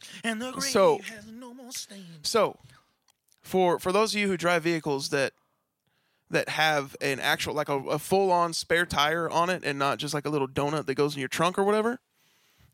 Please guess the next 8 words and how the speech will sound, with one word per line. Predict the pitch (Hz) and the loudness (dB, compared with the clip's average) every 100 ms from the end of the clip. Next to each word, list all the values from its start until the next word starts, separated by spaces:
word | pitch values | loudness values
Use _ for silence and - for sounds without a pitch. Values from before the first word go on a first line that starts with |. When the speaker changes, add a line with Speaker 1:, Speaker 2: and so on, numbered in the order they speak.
| - | 0
Speaker 2:
uh, | 143 127 113 90 85 _ _ _ _ _ _ _ | 2 2 0 -4 -10 _ _ _ _ _ _ _
you | - 185 | 0 2
have | 208 247 | 4 2
to | 240 | 0
have | 233 226 | 0 2
a | 208 | 0
specific | - 170 - 254 - 254 - | -2 -2 0 -2 -2 -4 -4
tool | - 269 180 156 - | -6 -4 -2 -4 -8